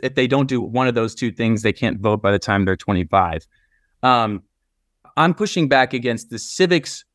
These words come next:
proposition, beefing up civics as a way of solving the modern problems we have now. But there's also a myth that civics education isn't happening in public schools or educational institutions now.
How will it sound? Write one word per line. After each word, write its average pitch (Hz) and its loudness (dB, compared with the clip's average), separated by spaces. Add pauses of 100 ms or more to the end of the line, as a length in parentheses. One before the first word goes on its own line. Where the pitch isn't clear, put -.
(360)
proposition, 131 2
beefing 147 2
up 117 -2
civics 120 -2
as 110 -2
a 113 -6
way 117 2
of 104 -2
solving 113 2
the 113 2
modern 117 2
problems 107 0
we 101 -2
have 98 2
now. 104 -2 (560)
But 170 2
there's 185 2
also 208 4
a 139 2
myth 147 0
that 117 -2
civics 160 -2
education 135 -2
isn't 120 -2
happening 123 -2
in 117 -6 (200)
public 131 -2
schools 135 -2
or 117 -2
educational 120 -4
institutions 107 -6
now. 120 -2